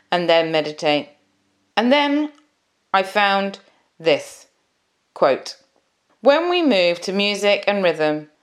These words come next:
a dynamic feedback loop happens back and forth between our body and our brain, which increases the dopamine, a happiness hormone, level in the brain and affects our mood in a positive manner."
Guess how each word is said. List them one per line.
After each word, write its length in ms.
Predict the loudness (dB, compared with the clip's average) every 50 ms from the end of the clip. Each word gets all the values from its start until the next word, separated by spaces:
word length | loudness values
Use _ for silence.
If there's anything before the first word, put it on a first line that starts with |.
| _ _ -4
a 80 | -2
dynamic 720 | 0 0 0 0 0 2 2 2 2 2 0 -2 -4 -8 -16
feedback 520 | -10 -6 -4 -4 -2 0 2 0 0 0 0
loop 320 | -2 -2 -2 -2 -6 -10 -20 _ _ _ _ _ _ _ _ _ _ _ _ _ _ _ _ _ _ _
happens 500 | -2 -2 -2 0 0 -2 -2 -2 -6 -4
back 300 | -2 -2 -2 -2 -4 -8
and 160 | -8 -8 -4
forth 300 | 0 2 2 2 0 -4
between 320 | -10 -8 -4 -4 -2 0 0
our 120 | 0 0
body 540 | 0 0 0 0 0 -2 -4 -4 -8 -12 _ _ _ _ _ _
and 160 | -2 0 2 2
our 100 | 2 2
brain, 440 | 0 0 0 0 0 -2 -6 -10 -16 _ _ _ _ _ _ _ _ _ _ _ _ _
which 300 | 2 2 2 2 0 -4 -4
increases 720 | -2 -2 -2 -2 -2 -2 -2 -2 -2 -2 0 0 0 0 -2
the 80 | -4
dopamine, 760 | -2 0 0 0 0 -2 -6 -4 -2 -2 -2 -2 -4 -8 -10 -10
a 40 | -4
happiness 580 | -2 -2 -2 0 -2 -2 0 0 -2 -2 -2 -2
hormone, 500 | -2 0 0 0 -2 -2 -4 -4 -8 -12 _ _ _ _ _ _ _ _ _
level 340 | -2 0 0 0 0 -2 -2
in 160 | -2 -2 -2
the 60 | -2
brain 400 | -2 0 2 2 2 0 -2 -2
and 160 | -4 -4 -4 -4
affects 500 | -4 -2 0 0 0 0 -2 -8 -18 -10 _ -2
our 120 | -2 -2
mood 360 | -2 -2 -4 -4 -6 -8 -8 -8
in 80 | -6 -6
a 40 | -6
positive 560 | -6 -4 -4 -4 -4 -4 -6 -8 -8 -8 -6
manner." 360 | -4 -2 -2 -2 -2 -6 -10